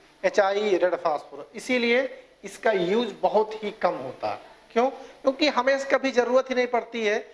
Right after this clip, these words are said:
किसी functional group को इतना drastic manner में reduce किया जाए। Fine, Please आप इसे note करें। अब इसकी ताकत के बारे में अंदाजा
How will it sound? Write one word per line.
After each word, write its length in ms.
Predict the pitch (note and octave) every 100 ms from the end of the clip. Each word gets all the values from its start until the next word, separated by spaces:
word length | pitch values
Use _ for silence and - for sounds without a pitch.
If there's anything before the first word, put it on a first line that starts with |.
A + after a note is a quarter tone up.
| _ _ -
किसी 220 | - B3
functional 440 | A3 G#3+ G#3 A3 A3
group 240 | A3 A3
को 100 | A3
इतना 240 | G#3 G#3+ A3
drastic 600 | F#3 F#3+ F#3 - A#3+ G#3+
manner 340 | G3+ G3 F#3+
में 200 | G3 B3 - _ -
reduce 360 | F3+ F#3+ F3+
किया 220 | - D#3 B2+
जाए। 240 | A2+ G#2+ _ _ A3+
Fine, 200 | A#3+ D#4 - - - _ _ _ _ -
Please 200 | A3+ G3+
आप 120 | G3 -
इसे 100 | F#3
note 220 | E3+ -
करें। 180 | E3 - - _ _ _ _ _
अब 120 | B3+ C#4
इसकी 320 | D4+ - A4
ताकत 500 | - - A3+ A#3+ D4+ -
के 60 |
बारे 320 | C#4+ B3+ C4 C#4+
में 240 | D4 D4+
अंदाजा 460 | C#4 A3 G#3 G#3+